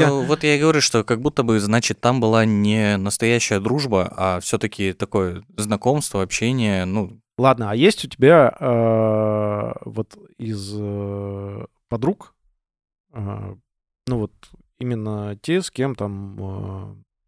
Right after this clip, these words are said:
Speaker 2: как это, общение может, э, ну вот с перерывами быть, но ты при этом там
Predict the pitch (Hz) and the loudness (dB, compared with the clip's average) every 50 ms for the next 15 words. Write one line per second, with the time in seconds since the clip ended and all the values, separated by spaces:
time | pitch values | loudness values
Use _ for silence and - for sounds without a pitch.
0 | _ _ _ _ _ - - - 104 - - - - 95 - - 131 139 143 143 | _ _ _ _ _ -20 -16 -16 -14 -14 -12 -10 -10 -6 -4 -2 0 0 0 0
1 | 117 101 104 113 110 107 98 _ _ _ _ - 98 95 95 95 95 92 92 92 | -2 -2 -4 -6 -6 -8 -10 _ _ _ _ -12 -10 -8 -8 -8 -8 -10 -10 -12
2 | 92 92 92 92 95 98 98 _ _ _ - 110 113 104 95 - - - - - | -14 -14 -16 -16 -18 -20 -20 _ _ _ -8 -6 -6 -6 -6 -8 -14 -18 -14 -8
3 | - 123 110 117 117 123 117 110 104 101 98 101 120 160 202 - 107 104 - - | -6 -4 -2 -2 0 0 -2 -2 -2 -6 -6 -6 -4 -4 -4 -4 -6 -10 -8 -8
4 | 135 - - 107 107 104 117 95 98 - - 92 95 - | -8 -8 -6 -6 -6 -6 -8 -10 -12 -14 -16 -18 -18 -18